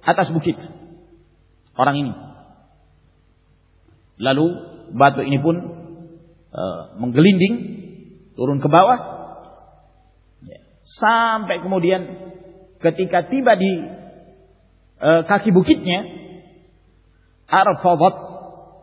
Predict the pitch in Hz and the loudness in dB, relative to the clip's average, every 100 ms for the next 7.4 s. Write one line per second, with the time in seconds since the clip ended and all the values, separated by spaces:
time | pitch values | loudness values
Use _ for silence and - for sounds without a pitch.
0 | - _ 135 156 151 139 151 147 139 120 | -20 _ -2 0 0 0 -2 -2 -4 -2
1 | 135 143 139 127 147 135 101 104 127 196 | -2 -2 -4 -4 -4 -6 -8 -4 -2 -2
2 | 202 170 - 160 135 120 - - - - | -2 -4 -2 -2 -2 -6 -10 -20 -20 -20
3 | _ _ _ - 156 180 147 190 208 - | _ _ _ 0 2 4 4 2 2 -2
4 | 160 170 151 156 156 143 131 156 127 110 | 0 2 2 2 0 0 0 -2 -2 -2
5 | 139 151 104 - - - - - - _ | 2 2 0 -6 -16 -20 -20 -20 -20 _
6 | _ _ _ _ _ - 170 165 160 147 | _ _ _ _ _ -4 -2 0 0 2
7 | - 247 254 190 | 4 4 4 2